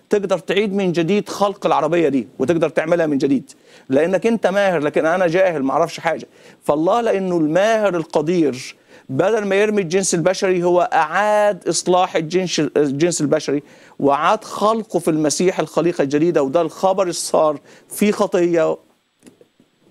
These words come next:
لا خدناها من آدم كأبونا، وإحنا كنا خ-، مخطئين في آدم كجنس بشري، لكن المسيح جاء عشان يرفع خطية العالم، لأنه حمل الله الذي يرفع خطية العالم.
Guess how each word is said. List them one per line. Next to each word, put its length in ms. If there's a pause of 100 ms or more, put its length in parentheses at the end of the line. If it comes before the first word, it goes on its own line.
(120)
لا 340
خدناها 600
من 260
آدم 340
كأبونا، 600 (260)
وإحنا 460
كنا 340
خ-، 220 (480)
مخطئين 560
في 260
آدم 300
كجنس 420
بشري، 400 (320)
لكن 440 (120)
المسيح 560
جاء 300
عشان 420
يرفع 520
خطية 400
العالم، 420 (260)
لأنه 440
حمل 480
الله 420 (220)
الذي 440
يرفع 340
خطية 320
العالم. 500